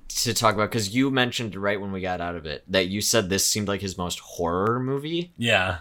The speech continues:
Speaker 1: And that got me thinking, because this, okay, I would say Get Out, I, I would argue it, it's a horror movie, but it's more thriller.
Speaker 2: Yeah.
Speaker 1: It's more like psychological thriller.
Speaker 2: Yeah, definitely.
Speaker 1: Us,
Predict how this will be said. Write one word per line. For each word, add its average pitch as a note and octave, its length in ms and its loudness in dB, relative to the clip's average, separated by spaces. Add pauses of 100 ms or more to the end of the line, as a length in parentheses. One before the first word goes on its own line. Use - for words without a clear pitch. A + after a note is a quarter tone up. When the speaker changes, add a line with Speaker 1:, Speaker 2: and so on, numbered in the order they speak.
(300)
Speaker 1:
And A#2 340 6
that A#2 260 6
got C#3 160 8
me A2+ 120 4
thinking, G#2+ 560 2
because A2 300 4
this, C#3+ 340 4 (100)
okay, A#2+ 300 8
I B2+ 140 8
would E3+ 160 6
say D3 240 8
Get A#2+ 300 6
Out, G#2 280 10
I, G2+ 360 4
I G2+ 160 2
would G2+ 220 -2
argue E2+ 1200 -6
it, G#2 260 2 (480)
it's C#3 160 4
a D3+ 80 8
horror E3 360 8
movie, D3+ 440 4
but B2+ 300 8
it's B2 180 0
more B2 460 2
thriller. E2+ 640 -4
Speaker 2:
Yeah. E2+ 320 0 (240)
Speaker 1:
It's G2 260 4
more A2+ 220 6
like G#2+ 180 6
psychological G2 720 2
thriller. D#2+ 480 -4
Speaker 2:
Yeah, F2+ 120 -4
definitely. F2 520 -6
Speaker 1:
Us, C#3+ 520 6